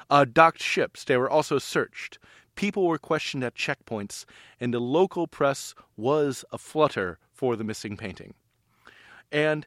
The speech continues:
this is, right here is where the Mona Lisa starts to get the reputation it has today. Suddenly, the missing painting was hailed as one of the most important works of art in the Louvre, and its disappearance, which, again,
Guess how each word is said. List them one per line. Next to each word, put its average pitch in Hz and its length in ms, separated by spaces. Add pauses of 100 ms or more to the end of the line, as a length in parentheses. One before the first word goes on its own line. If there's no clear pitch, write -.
(280)
this 226 240
is, 269 120
right 175 260
here 101 340
is 107 220
where 135 160
the 151 80
Mona 120 240
Lisa 107 360
starts - 440
to - 80
get 101 160
the 101 80
reputation 98 580
it 98 120
has 92 200
today. 131 460 (500)
Suddenly, 139 540
the 120 100
missing 147 420
painting 110 480 (220)
was 143 200
hailed 190 580
as 107 100
one 135 160
of 135 80
the 135 80
most 147 260
important 151 500
works 143 260
of 123 80
art 131 160
in 123 60
the 131 60
Louvre, 110 460 (380)
and 180 160
its 185 120
disappearance, 175 920 (220)
which, - 400 (180)
again, 135 560